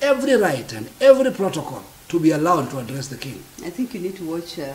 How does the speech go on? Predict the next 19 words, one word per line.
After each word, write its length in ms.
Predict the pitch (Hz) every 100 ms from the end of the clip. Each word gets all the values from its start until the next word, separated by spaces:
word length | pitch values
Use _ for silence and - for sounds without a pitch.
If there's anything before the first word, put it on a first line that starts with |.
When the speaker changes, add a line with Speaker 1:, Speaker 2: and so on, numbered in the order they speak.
| 135
Speaker 2:
Wakanda. 500 | 139 165 160 151 - 208
Speaker 1:
Yes, 520 | 220 170 - - -
to 80 | 165
get 140 | 208
an 120 | 196
idea 460 | 165 151 185 233 - 320 - 605 - 740
Speaker 2:
<laughs> 360 | - - -
Speaker 1:
of 140 | 180 143
the 100 | 175
same 220 | 202 214
picture, 340 | 180 - - - - -
Speaker 2:
Yeah. 220 | 285 151
Speaker 1:
the 80 | 131
right 220 | 175 214
to 200 | 214 160
challenge 460 | 143 170 160 165 135
the 140 | 139
throne. 260 | 135 160 117
Speaker 2:
Hmm. 340 | - - 330